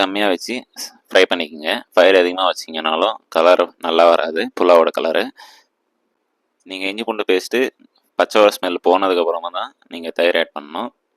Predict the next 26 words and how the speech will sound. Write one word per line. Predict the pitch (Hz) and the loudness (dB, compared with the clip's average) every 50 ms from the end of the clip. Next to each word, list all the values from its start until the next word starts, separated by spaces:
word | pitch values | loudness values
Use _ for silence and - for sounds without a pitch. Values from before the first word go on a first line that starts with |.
| _ - | _ -8
அதுக்கு | 92 85 82 82 85 | -8 -8 -6 -8 -8
முன்னாடியே | 82 87 90 90 95 90 85 | -6 -6 -4 -2 -2 -2 -4
ஆட் | 80 _ 82 | -4 _ -10
பண்ணாதீங்க. | 82 82 80 76 76 - - 95 113 123 _ _ _ _ _ _ _ _ _ _ _ | -10 -8 -10 -10 -10 -12 -12 -14 -14 -14 _ _ _ _ _ _ _ _ _ _ _
அதுக்கப்புறமா | - 90 87 85 78 82 92 101 92 90 | -8 -6 -6 -4 -4 -4 -6 -4 -4 -4
பச்சை | 85 - - - 98 92 | -6 -6 -6 -8 -10 -8
இஞ்சி | 90 90 92 - | -8 -8 -8 -8
பூண்டு | 95 90 - - | -8 -8 -6 -6
பேஸ்ட்டு | 82 82 - - 82 - | -8 -6 -8 -10 -12 -10
ஃப்ளேவர் | - 90 80 82 82 85 95 110 - - | -6 -4 -2 0 0 -2 -4 -6 -10 -14
அப்படியே | 82 - _ 87 82 80 | -14 -6 _ -2 -2 -2
இருக்கும், | - - 87 98 110 - _ _ _ _ _ | -2 -6 -12 -12 -12 -14 _ _ _ _ _
பச்சை | - - - 87 - | -8 -8 -6 -8 -8
ஸ்மெல்லு. | - - 80 80 80 - - - _ _ _ _ _ _ _ _ _ _ _ _ _ _ _ _ _ _ _ _ | -8 -10 -8 -8 -8 -8 -8 -10 _ _ _ _ _ _ _ _ _ _ _ _ _ _ _ _ _ _ _ _
இதுக்கப்புறம் | 98 98 101 - - 110 113 113 110 | -4 -2 -2 0 0 0 0 0 -2
நம்ம | 104 107 117 110 95 | -2 -4 -4 -2 -4
மஷ்ரூம் | 90 - - - 95 92 85 | -4 -4 -8 -8 -8 -8 -8
ஆட் | 85 - - | -8 -10 -14
பண்ணிக்கணும். | 82 78 78 78 85 101 120 - _ _ _ _ _ _ _ _ _ _ _ _ _ _ _ _ | -16 -16 -12 -10 -8 -8 -8 -10 _ _ _ _ _ _ _ _ _ _ _ _ _ _ _ _
நான் | - 104 104 98 | -2 0 0 0
மஷ்ரூம் | 92 - - - 107 107 98 90 | -2 -2 -2 -4 -2 0 2 2
ஒரு | 87 85 82 - _ _ _ - _ _ _ - | 2 0 0 -4 _ _ _ -20 _ _ _ 0
ஃபோர் | - 101 104 101 - | 2 4 4 4 4
பேக்கெட்ஸ் | 92 90 98 101 - - | 0 0 0 -4 -6 -6
கட் | 87 - - 85 | -6 -6 -6 -10
பண்ணி | 85 90 87 | -10 -8 -8